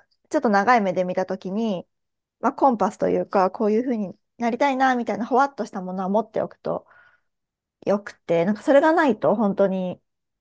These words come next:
日々、なんか、生きてい-、いくのに大変で、ある、ありつけたバイトで、ずっとそこで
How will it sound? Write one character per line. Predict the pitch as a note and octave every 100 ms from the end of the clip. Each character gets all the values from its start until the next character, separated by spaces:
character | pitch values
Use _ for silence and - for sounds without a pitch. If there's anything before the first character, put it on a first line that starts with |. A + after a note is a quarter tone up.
| _ _ _ _ _ _ _ _ _ _ _ _ -
日 | - -
々、 | C4 F3 - _ _ -
な | G#3+
ん | G3+
か、 | - - -
生 | A3+
き | -
て | - F#3+ G3 - -
い-、 | G3+ - _ -
い | G3+
く | - G3+ G3
の | F#3
に | D#3+ D#3+ C#3
大 | A3+ A#3 B3+ -
変 | C4+ G3
で、 | G3 G3 -
あ | A#3 G#3
る、 | - _ _ _
あ | A3+
り | B3
つ | -
け | B3
た | A#3 F#3
バ | F#3
イ | F#3
ト | F#3 F3+
で、 | F3+ F3+ -
ず | G3
っ |
と | - G#3
そ | G#3
こ | F#3+ F#3
で | F#3